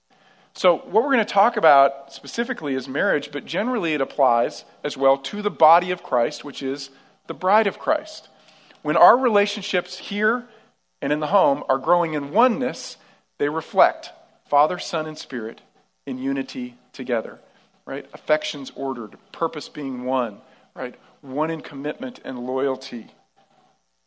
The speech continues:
And then the world looks and says, "So that the world may believe that you sent me."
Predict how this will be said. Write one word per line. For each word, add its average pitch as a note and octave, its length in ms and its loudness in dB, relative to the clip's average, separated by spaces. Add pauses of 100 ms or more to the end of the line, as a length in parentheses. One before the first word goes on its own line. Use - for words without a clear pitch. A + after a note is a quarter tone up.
And C3+ 140 0
then E3+ 80 0
the G#3+ 80 -2
world D#3 300 2
looks B2 320 -4
and B2+ 100 -12
says, B2 220 -8
"So D3+ 160 -2
that F3+ 120 -12
the F#3+ 60 -10
world D#3+ 220 -2
may E3+ 100 -4
believe B2 360 -6
that A#2+ 120 -8
you B2 80 -12
sent A#2+ 300 -12
me." - 200 -20